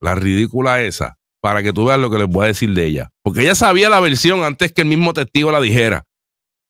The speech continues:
En la versión de ella, cuenta las cosas diferentes. ¿Tú verás? ¿Tú verás? Era.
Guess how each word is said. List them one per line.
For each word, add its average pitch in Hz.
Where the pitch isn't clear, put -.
En 117
la 123
versión 156
de 202
ella, 160
cuenta 139
las 165
cosas 160
diferentes. 120
¿Tú 120
verás? 196
¿Tú 156
verás? 180
Era. 82